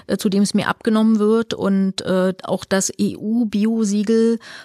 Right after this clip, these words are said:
war für unsere eigenen Biobetriebe nicht so hilfreich, weil das eben dazu geführt hat, dass also gerade, äh, in Osteuropa, im Baltikum, äh, große Betriebe auf Bio umgestellt haben, die dort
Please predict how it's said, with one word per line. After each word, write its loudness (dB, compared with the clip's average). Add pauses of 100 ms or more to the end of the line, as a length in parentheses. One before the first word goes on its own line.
war 2
für -6
unsere -2
eigenen 2
Biobetriebe 0
nicht 2
so 0
hilfreich, -2
weil 0
das -4
eben 0
dazu 0
geführt 0
hat, -2
dass -2
also -2
gerade, 0
äh, -4
in 0
Osteuropa, -2
im 0
Baltikum, 2
äh, -4
große 0
Betriebe 0
auf -4
Bio 2
umgestellt 0
haben, 2
die -2
dort -2